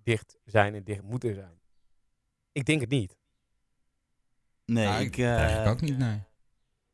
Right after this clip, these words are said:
Speaker 2: Nee, nee, ja, nee, ja.
Speaker 1: Als jij kijkt naar je, naar, naar Hedon, eh, eh, Ruben, want, want,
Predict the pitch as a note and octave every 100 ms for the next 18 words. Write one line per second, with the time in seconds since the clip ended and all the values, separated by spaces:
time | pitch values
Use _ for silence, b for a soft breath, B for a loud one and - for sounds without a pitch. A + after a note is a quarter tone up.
0 | _ _ _ A2+ A2+ G2 E2 - G#2+ G2+
1 | G2 G#2 G2 F2+ - - A2+ G#2+ F#2 -
2 | _ _ A2 - - - - _ _ -
3 | D#3 G3 G#3 G3 F3+ F3 - D#3+ D#3 D3+
4 | D3 C3+ D3 C#3 G2+ F2+ F2+ F2+ F2+ -
5 | G2 G2 F#2+ F#2 G#2+ G#2 A#2 A2+